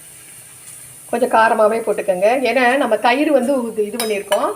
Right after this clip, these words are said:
தயிர் வந்து நாளாக நாளாக அது புளிக்கும். புளிக்கும் போது மிளகா வந்து, மிளகா பொடி கொஞ்சம் கூட போட்டா நல்லாயிருக்கும். இந்த வெந்தயம், கடுகு, மிளகாய்த்தூள், மஞ்சள் தூள், அவ்வளோதான்.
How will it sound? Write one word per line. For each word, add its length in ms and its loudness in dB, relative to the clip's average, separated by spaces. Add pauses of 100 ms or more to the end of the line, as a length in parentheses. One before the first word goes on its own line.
(300)
தயிர் 260 0
வந்து 200 0
நாளாக 480 2
நாளாக 360 2
அது 120 -2
புளிக்கும். 600 0 (460)
புளிக்கும் 280 4
போது 180 4
மிளகா 340 4
வந்து, 220 -2
மிளகா 240 4
பொடி 120 -4
கொஞ்சம் 240 -2
கூட 160 0
போட்டா 240 2
நல்லாயிருக்கும். 560 0 (460)
இந்த 140 0
வெந்தயம், 480 4
கடுகு, 520 4
மிளகாய்த்தூள், 540 4 (960)
மஞ்சள் 300 2
தூள், 180 0
அவ்வளோதான். 400 4